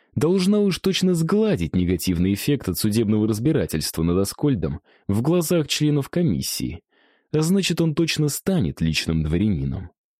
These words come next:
Когда до дверей нужного зала оставалось несколько шагов,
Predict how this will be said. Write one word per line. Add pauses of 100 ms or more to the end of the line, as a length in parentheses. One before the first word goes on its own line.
Когда
до
дверей
нужного
зала
оставалось
несколько
шагов,